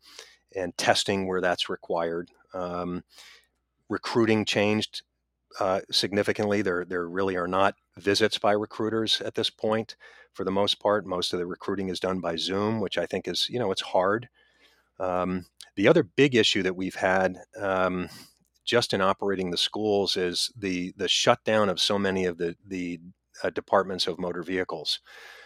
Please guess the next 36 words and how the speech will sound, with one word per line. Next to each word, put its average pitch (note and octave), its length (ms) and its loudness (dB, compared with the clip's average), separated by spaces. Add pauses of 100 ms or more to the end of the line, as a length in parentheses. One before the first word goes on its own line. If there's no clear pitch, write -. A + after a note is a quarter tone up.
(240)
So F2+ 220 2
it's - 120 -4
difficult - 640 0
getting G2+ 260 2
students F#2+ 440 -2
in G2+ 300 -4
to F#2+ 100 -8
get F#2+ 180 0
a F2 160 0
permit, G2+ 400 0 (240)
uh, F#2 380 0
knowledge F2+ 480 2
test, - 420 -6
get F2+ 200 -2
them F#2 180 -2
in F#2 360 -2
to, F2+ 440 -6 (340)
uh, F2 300 -2
actually G2+ 320 0
get G2 240 0
their F#2+ 160 0
C G#2 200 2
D F#2+ 140 0
L F#2 140 4
once F#2 220 0
they F#2+ 100 0
pass G2+ 340 0
the G#2 80 -6
C - 180 -2
D F2 120 -4
L E2 120 -2
test, - 360 -4
and F2+ 100 -2
also F#2+ 320 0
to - 160 -6
get, G2 300 2